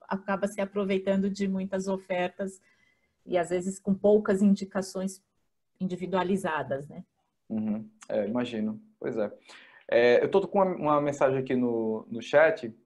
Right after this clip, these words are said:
Speaker 2: da Ana Paula Galvão. Ela tá perguntando aqui se é somente ela que está só com áudio, depois que eu alterei o vídeo.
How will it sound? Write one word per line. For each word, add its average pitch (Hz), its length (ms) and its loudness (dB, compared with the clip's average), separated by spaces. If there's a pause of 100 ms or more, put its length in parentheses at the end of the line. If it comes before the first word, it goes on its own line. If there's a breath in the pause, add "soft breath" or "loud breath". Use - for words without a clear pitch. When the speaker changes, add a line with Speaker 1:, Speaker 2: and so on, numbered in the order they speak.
Speaker 2:
da 113 80 -4
Ana 117 140 -2
Paula 120 260 6
Galvão. 123 520 4 (520)
Ela 135 320 6
tá 135 180 2
perguntando 131 460 2
aqui 135 240 2
se 156 140 -2
é 151 60 4
somente 151 440 -2
ela 147 160 6
que 147 100 -8
está 143 480 4 (600)
só - 420 2
com 226 280 2
áudio, 123 460 4
depois 131 380 0
que 151 320 -4 (140)
eu 160 500 0 (800)
alterei 135 400 0
o 156 60 -2
vídeo. 120 320 -4